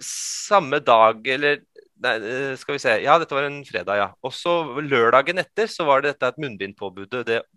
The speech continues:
ble opphevet. Så når jeg skulle reise tilbake igjen fra Trondheim på mandag, fortsatt ikke munnbind, men da var det omtrent ingen som hadde på munnbind. Det var,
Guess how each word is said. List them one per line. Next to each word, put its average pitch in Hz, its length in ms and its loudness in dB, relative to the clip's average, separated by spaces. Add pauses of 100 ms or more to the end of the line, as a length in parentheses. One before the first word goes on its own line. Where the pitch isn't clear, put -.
(140)
ble 120 160 -2
opphevet. 156 560 -6
Så 165 160 -10
når 156 160 -6
jeg 135 160 0
skulle 143 320 0
reise 113 560 -2
tilbake 113 640 -4
igjen 185 240 2
fra 151 160 -4
Trondheim 143 480 -4
på - 160 -12
mandag, 113 480 -2 (720)
fortsatt - 360 -8
ikke 151 200 -8
munnbind, 139 380 -6 (840)
men 170 160 -4
da 208 560 8 (320)
var 190 160 6
det 233 80 2
omtrent 208 320 -2
ingen 156 240 -2
som 104 160 -10
hadde 101 160 0
på 104 160 -10
munnbind. 98 380 2
Det 127 80 -6
var, 170 100 6